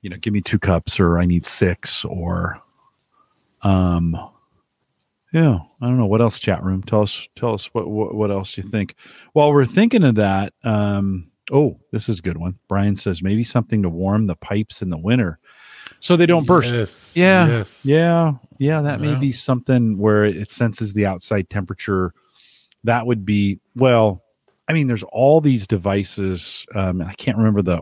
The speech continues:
Speaker 1: what's the orange one that goes on your power? You know, it's got the little clamps and it, it makes an attempt to learn your different, um,
Speaker 2: Sense.
Speaker 1: uh, s-, yeah, sense is what it is.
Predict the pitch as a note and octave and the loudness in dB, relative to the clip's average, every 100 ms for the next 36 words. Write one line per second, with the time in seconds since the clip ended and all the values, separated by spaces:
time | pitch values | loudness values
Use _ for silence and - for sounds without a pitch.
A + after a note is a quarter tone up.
0 | - A#2+ - C3 - G#2 A2 G#2+ G2+ F#2 | -2 -2 -2 -2 -2 0 2 2 2 -2
1 | F#2 F2+ F2+ F2 F2 E2+ - G2 G2 F#2+ | -2 0 0 2 0 -4 -2 0 0 0
2 | F2 E2+ D#2+ E2+ - - G2+ G2 F#2 E2+ | -2 -4 -8 -12 -12 -4 0 2 4 2
3 | E2+ E2 _ _ _ _ - G#2+ F#2+ F#2 | 0 -2 _ _ _ _ -6 -2 -2 -2
4 | - G#2 - G2+ F#2+ - - G2+ G2+ G2+ | -2 -2 0 0 0 -2 0 2 2 2
5 | G2+ - F2+ D#2+ G2 G2 G#2 - A2 F#2 | 0 -2 -2 -2 -2 0 0 0 -4 -4
6 | - A2 G2 - - - F2 D#2 _ _ | -2 -2 -2 -4 -8 -4 -4 -6 _ _
7 | _ _ _ G#2+ A2 A#2 A2+ A#2 A2+ A2+ | _ _ _ -2 2 4 6 6 4 4
8 | G#2 G2+ F#2 E2 A2 - A#2 G#2 F#2+ - | 2 2 2 2 0 2 0 0 -2 -8
9 | - - G2 F#2 B2+ F2 - F#2+ - - | -12 -4 -2 0 0 -2 -8 -12 -14 -20
10 | _ - - F#2+ - _ - - A2+ D#2 | _ -16 -8 -8 -8 _ -10 -2 0 -2
11 | - - - F2+ E2 D#2 - - | -12 -20 -18 -16 -16 -20 -20 -20